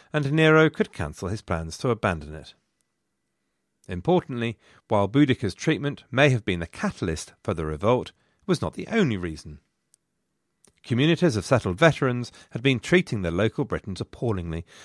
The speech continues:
seeing themselves as better than the barbarians and able to inflict whatever tortures they wanted on them without fear of reprisal. The current soldiers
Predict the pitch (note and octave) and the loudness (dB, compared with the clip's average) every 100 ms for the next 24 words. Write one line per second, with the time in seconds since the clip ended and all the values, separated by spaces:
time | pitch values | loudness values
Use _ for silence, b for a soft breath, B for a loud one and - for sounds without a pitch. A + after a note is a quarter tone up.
0 | B - - D3 C3+ A2 - G#2+ G2 A2+ | B -4 4 4 4 0 0 0 0 -6
1 | - F#2 F2+ E2 D#2+ D#2 E2 D#2+ C#3+ D3 | 0 -2 0 -6 -8 -6 -6 4 6 6
2 | B2 A#2+ - _ _ E2+ F2+ B2 C#3 D3+ | 2 -2 -8 _ _ -2 2 2 0 0
3 | C3+ - G#2 - - F2 - C#3 D3 D3+ | -4 -2 -2 -2 -10 -14 -4 -2 -2 -2
4 | E2+ - - E2+ G2 G2 F2 - F2 E2+ | -6 -6 -10 -4 -2 0 -4 -4 -4 -4
5 | F2+ F2+ _ _ _ - G2+ G2+ - - | -4 -8 _ _ _ -4 0 0 -4 -8
6 | D2 D#2 E2+ F#2 - A2+ A2 E2+ E2 - | -8 -8 -6 -8 -4 -2 -2 -4 -10 -14
7 | _ _ _ _ _ _ _ _ _ _ | _ _ _ _ _ _ _ _ _ _
8 | _ _ _ _ - - C3 A2+ F#2 F3 | _ _ _ _ -14 -2 0 0 2 4
9 | F#3 C3 C3 | 6 4 0